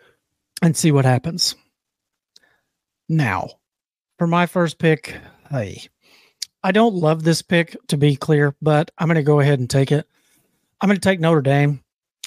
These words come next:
minus the seven on the road at N C State here. N C State, I typically have not gun-, done good in the past betting against them, but I don't know, man. I just,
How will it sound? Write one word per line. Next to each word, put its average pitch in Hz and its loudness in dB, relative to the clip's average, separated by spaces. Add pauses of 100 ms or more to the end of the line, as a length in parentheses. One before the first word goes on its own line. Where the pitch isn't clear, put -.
(120)
minus 160 -2
the 151 -8
seven 156 0 (280)
on 165 2
the 147 2
road 151 4
at 131 -4
N 147 2
C 165 2
State 147 2
here. 156 2 (1200)
N 214 2
C 214 2
State, 175 2
I 143 0
typically 190 0
have 143 0
not 185 0
gun-, 196 0
done 175 2
good 185 2
in 185 2
the 175 2
past 185 0
betting 165 0
against 165 -2
them, 170 0
but 143 0 (200)
I 196 0
don't 175 2
know, 147 2
man. 139 2
I 185 0
just, 185 0